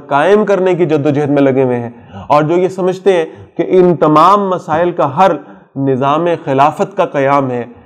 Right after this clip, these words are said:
ان کے لیے تو سب سے زیادہ اہمیت رکھنے والی بات یہ ہے کہ وہ حضرات صحابہ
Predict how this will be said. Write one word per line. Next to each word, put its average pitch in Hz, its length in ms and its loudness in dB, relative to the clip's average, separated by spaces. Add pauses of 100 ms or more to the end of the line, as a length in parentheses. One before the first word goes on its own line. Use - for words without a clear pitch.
(160)
ان 151 160 0
کے 156 120 0
لیے 160 200 2
تو 151 140 -4
سب - 280 -12
سے 180 160 0
زیادہ 143 340 2
اہمیت 170 440 0
رکھنے 147 280 -4
والی 147 220 0
بات 143 320 -2
یہ 139 100 0
ہے 131 100 -4 (380)
کہ 151 80 2
وہ 143 220 4
حضرات 135 260 2 (160)
صحابہ 139 280 0